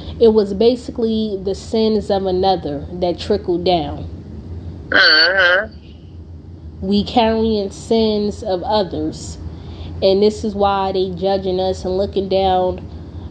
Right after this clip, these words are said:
Speaker 1: their nose at us. It, it's sad, but you know what? We prevailed.
Speaker 2: Right.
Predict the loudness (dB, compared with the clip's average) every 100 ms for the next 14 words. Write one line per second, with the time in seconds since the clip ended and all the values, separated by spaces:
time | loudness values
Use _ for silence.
0 | -12 -2 2 2 2 4 4 2 0 2
1 | 4 4 4 0 -6 -14 -14 -14 -16 -16
2 | -16 -14 -6 -2 2 2 0 -6 -12 -12
3 | -12 -12 -12 -12 -10 -10 -4 4 4 4
4 | 2 2 2 0 0 -2 -4 -2 0 0
5 | 2 2 0 -2 -8 -12 -12 -12 -12 -12
6 | -14 -16 -14 -12 -12 -10 -2 4 4 4
7 | 2 2 2 2 -2 -6 -10 -14 -14 -14
8 | -14 -14 -12 -14 -14 -14 -10 -8 -8 -8
9 | -6 -4 2 4 4 0